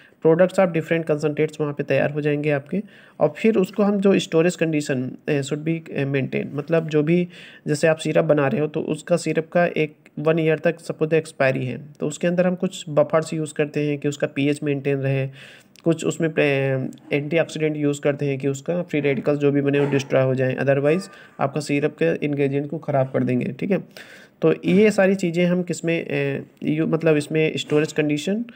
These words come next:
स्टोरेज कैसे कर-, करेंगे उसको हम, अ, मेंटेन करेंगे। दूसरा है products of different concentrates, यहाँ पे जो ये आपने मिक्स किया उससे क्या होंगे,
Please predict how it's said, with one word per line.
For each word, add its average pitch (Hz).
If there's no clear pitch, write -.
स्टोरेज 156
कैसे 160
कर-, 147
करेंगे 170
उसको 147
हम, 160
अ, 147
मेंटेन 143
करेंगे। 156
दूसरा 160
है 202
products 175
of 190
different 160
concentrates, 139
यहाँ 156
पे 185
जो 190
ये 165
आपने 160
मिक्स 156
किया 156
उससे 160
क्या 160
होंगे, 170